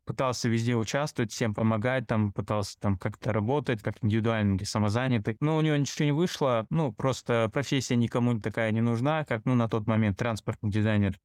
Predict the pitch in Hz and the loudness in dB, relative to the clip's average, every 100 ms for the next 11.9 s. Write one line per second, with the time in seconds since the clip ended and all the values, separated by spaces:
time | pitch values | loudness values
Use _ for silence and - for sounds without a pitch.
0 | _ 104 - 123 135 - 110 - 101 120 | _ -6 -4 -2 -2 -2 -8 -10 -6 -2
1 | 110 113 120 107 104 101 101 _ 113 - | 0 2 2 4 4 2 -2 _ -4 -4
2 | - 127 123 123 120 - 131 - 117 135 | -2 0 2 0 -2 -2 -4 -4 -2 -2
3 | - 120 - 123 147 139 120 127 123 - | -2 -4 -2 0 -2 -2 -2 -2 -2 -6
4 | 101 - _ _ - 123 127 131 110 117 | -8 -14 _ _ -2 0 2 0 0 0
5 | 107 98 110 101 95 - - 95 95 120 | 0 0 0 0 -2 -6 -4 -4 -2 0
6 | 127 120 110 101 - _ 117 110 120 120 | 2 2 2 -2 -6 _ -6 -2 -2 0
7 | 120 135 160 - 107 113 120 113 110 98 | 2 2 0 -2 0 0 -2 -4 -4 -2
8 | 120 113 104 95 - 120 107 - - - | 0 2 2 0 -4 -4 -2 -4 -8 -10
9 | - 110 113 113 113 113 117 117 113 110 | -4 -4 -2 -2 0 0 0 -2 -2 0
10 | 117 - 151 151 - 117 110 - - 117 | -4 -2 -2 -2 0 2 2 0 -2 0
11 | 110 - 110 113 113 104 107 98 | 0 0 0 0 -2 -2 -2 -2